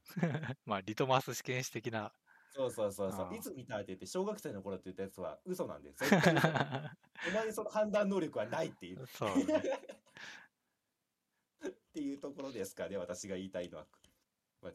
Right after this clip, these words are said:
Speaker 2: 最終デビルマンの方に行ってしまいましたけど。うーん。まあ、じゃあ、まあ、つなぎなんですけど、
Speaker 1: うん。
Speaker 2: ただこれ私見たことによってめちゃめちゃいいことが起きまして、
Speaker 1: うん。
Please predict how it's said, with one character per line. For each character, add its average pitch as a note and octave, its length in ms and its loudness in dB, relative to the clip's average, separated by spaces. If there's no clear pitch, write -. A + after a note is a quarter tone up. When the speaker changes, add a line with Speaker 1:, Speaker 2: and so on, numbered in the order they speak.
Speaker 2:
最 G#2+ 260 -4
終 G#2 180 -8
デ G#2 120 -8
ビ G#2+ 120 -6
ル G#2 80 -6
マ F2+ 120 -6
ン D#2+ 320 -14
の E2+ 100 -6
方 F#2 200 -8
に D#2+ 80 -14
行 E2 60 -18
っ - 20 -20
て G2 100 -10
し G2+ 120 -6
ま F#2+ 100 -4
い F#2 60 -6
ま F2 80 -8
し - 80 -8
た E2 100 -8
け D#2+ 80 -14
ど。 D#2+ 80 -18
う F#2+ 40 -8
ー - 20 -8
ん。 E2+ 600 -14
ま E3+ 200 -2
あ、 E2 60 -10
じ F3+ 120 -2
ゃ G#2 200 0
あ、 D2+ 60 -6
ま E2+ 100 -4
あ、 D#2 60 -8
つ - 160 -10
な D#3+ 100 0
ぎ F#3 80 -2
な C3+ 80 -4
ん F2 60 -8
で D2+ 80 -10
す - 100 -12
け E2 100 -10
ど、 D2+ 340 -6
Speaker 1:
う B2 40 -6
ん。 G2 240 -10
Speaker 2:
た A3 80 -2
だ E3 60 -2
こ C#3+ 100 -6
れ C#3 60 -2
私 F#3 260 -4
見 F#3+ 60 -6
た - 100 -2
こ C3 100 -2
と G2+ 80 -8
に F#2 60 -6
よ F2+ 100 -6
っ - 20 -18
て F2+ 240 -8
め F#2 100 -8
ち - 80 -10
ゃ D3 40 -4
め D3+ 60 -8
ち D3+ 80 -6
ゃ D3+ 40 -2
い D3+ 40 -2
い D3 40 -4
こ G2 120 -6
と D#2+ 80 -6
が D2+ 100 -8
起 D2+ 80 -18
き F2+ 40 -12
ま E2 100 -10
し - 100 -10
て、 D2+ 380 -10
Speaker 1:
う - 40 -4
ん。 F#2+ 260 -6